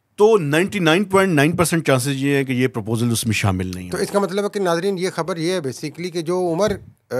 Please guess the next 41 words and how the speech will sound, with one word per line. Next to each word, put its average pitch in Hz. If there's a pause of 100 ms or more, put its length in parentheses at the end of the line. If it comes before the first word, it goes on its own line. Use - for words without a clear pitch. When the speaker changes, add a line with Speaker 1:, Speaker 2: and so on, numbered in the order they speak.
(220)
Speaker 2:
दो 139
साल 156
बढ़ाने 131
का 160
पॉलिसी 131
का 135
एक 131 (200)
तैयारी 139
Speaker 1:
तजवीज़ 247
Speaker 2:
हो 143
रही 143
Speaker 1:
थी। 139
Speaker 2:
थी, - (420)
वो 208
तजवीज़ 185
फ़िलहाल 160
ख़त्म 117
हो 101
गई 92
है। 92 (140)
Speaker 1:
जी। 98 (100)
Speaker 2:
और 170
वो 185
आईएमएफ़ 175
वालों 175
को 185
भी 185
वो 175
कह 170
देंगे 170
मेरा 165
ख्याल 151
है, 156
या 147
उनकी 156
तो 160
डिमांड 131
नहीं 151
हो 127
गई 117
है। 117